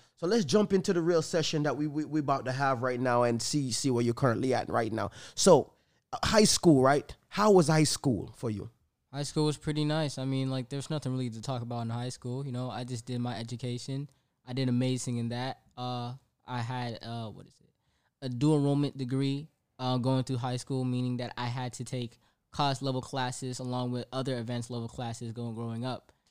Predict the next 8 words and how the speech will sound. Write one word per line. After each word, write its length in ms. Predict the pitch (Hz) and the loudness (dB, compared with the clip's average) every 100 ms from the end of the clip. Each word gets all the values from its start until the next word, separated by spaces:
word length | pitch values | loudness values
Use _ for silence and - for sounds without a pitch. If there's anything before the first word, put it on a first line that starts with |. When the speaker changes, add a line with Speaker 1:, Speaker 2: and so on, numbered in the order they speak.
| _ _ _ _ | _ _ _ _
Speaker 2:
Uh, 340 | 127 131 127 | -4 -2 -2
but 200 | 113 131 | -2 -4
my, 480 | 120 131 127 123 113 - _ _ - | -4 -4 -4 -6 -8 -12 _ _ -10
uh, 160 | 127 123 | -8 -2
high 180 | 147 | 0
school, 300 | 147 - 143 | 0 -2 -2
Millennium, 640 | 127 131 131 127 127 131 139 _ _ | 0 0 -2 -2 -4 -8 -12 _ _
uh, 440 | 117 120 117 113 | -10 -8 -8 -8